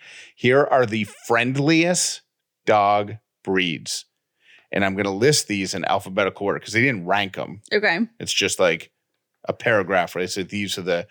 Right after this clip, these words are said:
Speaker 1: friendliest dog breeds." Um, and I'm listing them in alphabetical order so nobody thinks that I'm biased. Uh,
Speaker 2: Beagle.
Speaker 1: Beagle is the first one. <laughs>
Speaker 2: Jeff, uh, Sadie's part Beagle, and Jeff loves Beagles.
Speaker 1: Beagles are the best.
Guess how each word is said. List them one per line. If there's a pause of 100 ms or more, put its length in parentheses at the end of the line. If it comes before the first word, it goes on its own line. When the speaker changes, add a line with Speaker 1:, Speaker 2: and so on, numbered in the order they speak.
(300)
Speaker 1:
friendliest
dog
breeds." (340)
Um,
and
I'm
listing
them
in
alphabetical
order
so
nobody
thinks
that
I'm
biased. (520)
Uh,
Speaker 2:
Beagle. (140)
Speaker 1:
Beagle
is
the
first
one.
<laughs>
Speaker 2:
Jeff,
uh,
Sadie's
part
Beagle,
and
Jeff
loves
Beagles.
Speaker 1:
Beagles
are
the
best.